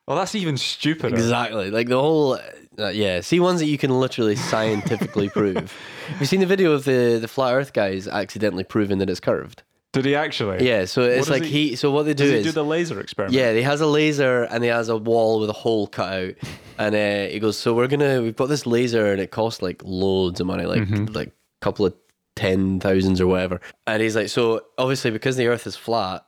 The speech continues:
Speaker 2: when I shine this laser through, he's standing, like, a hundred and fifty, two hundred meters away that way.
Speaker 1: Yeah.
Speaker 2: So it will just go, whoop, there you go."
Speaker 1: <laughs>
Speaker 2: But if, if,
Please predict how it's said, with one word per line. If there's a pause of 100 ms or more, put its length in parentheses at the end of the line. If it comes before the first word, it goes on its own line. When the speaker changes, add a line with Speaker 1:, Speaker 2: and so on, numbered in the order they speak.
(200)
Speaker 2:
when
I
shine
this
laser
through, (300)
he's
standing,
like,
a
hundred
and
fifty,
two
hundred
meters
away
that
way.
Speaker 1:
Yeah.
Speaker 2:
So
it
will
just
go,
whoop, (120)
there
you
go."
Speaker 1:
<laughs> (300)
Speaker 2:
But
if,
if,